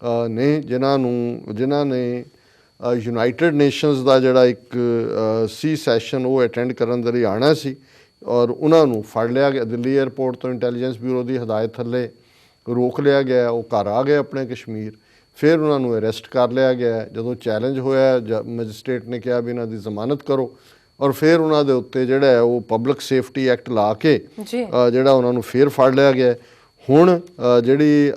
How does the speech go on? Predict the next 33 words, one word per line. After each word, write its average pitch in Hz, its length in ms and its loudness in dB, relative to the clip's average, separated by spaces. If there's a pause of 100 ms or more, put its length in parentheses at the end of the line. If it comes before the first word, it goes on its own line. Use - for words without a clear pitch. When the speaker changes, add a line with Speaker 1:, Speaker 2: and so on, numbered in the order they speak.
Speaker 1:
ਅਦਾਲਤ 127 520 2
ਨੇ 127 480 -4 (240)
ਆਰਡਰ 135 340 2
ਕੀਤਾ 139 420 -4
ਹੈ, 101 100 -6
ਹਾਈ 147 140 4
ਕੋਰਟ 143 340 -2
ਨੇ, 101 140 -12 (420)
ਕਿ 139 80 -4
ਉਹਨਾਂ 143 240 2
ਨੂੰ 135 220 -2
ਰਿਲੀਜ਼ 143 320 -2
ਕਰੋ, 113 380 0 (460)
ਇਹਦੇ 185 220 6
ਬਾਵਜੂਦ 131 840 2
ਉਹਨਾਂ 151 240 2
ਨੂੰ 127 180 -2
ਡਿਟੇਨ 127 320 -2
ਕੀਤਾ 120 360 -2
ਹੋਇਆ। 127 180 2
ਔਰ 147 120 4
ਇਹ 139 100 2
ਮੇਨ 123 240 -4
ਖਬਰ, 143 400 4
ਅ, - 560 -12
ਉੱਥੋਂ 120 360 0
ਦੀ 127 100 -2
ਸੀ, 127 200 -6
"ਖੁਰਮ 147 420 2
ਪਰਵੇਜ਼ 139 520 2
remains 127 500 0
in 135 60 -2
custody 135 600 -2